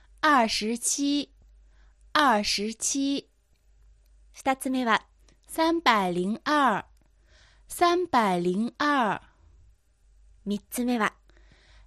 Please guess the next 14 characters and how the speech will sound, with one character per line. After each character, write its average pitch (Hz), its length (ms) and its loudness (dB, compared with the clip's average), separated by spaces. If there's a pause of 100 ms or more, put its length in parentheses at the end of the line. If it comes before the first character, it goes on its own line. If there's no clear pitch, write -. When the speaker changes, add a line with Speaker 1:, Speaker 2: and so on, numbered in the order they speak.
Speaker 1:
两 214 320 0
千 311 340 4
四 311 320 -2
百 226 320 2
五。 185 480 -4 (760)
两 226 300 0
千 311 320 2
四 311 280 0
百 220 340 0
五。 180 480 -4 (1000)
Speaker 2:
四 208 160 2
つ 269 220 -6
目 302 140 4
は？ 294 240 2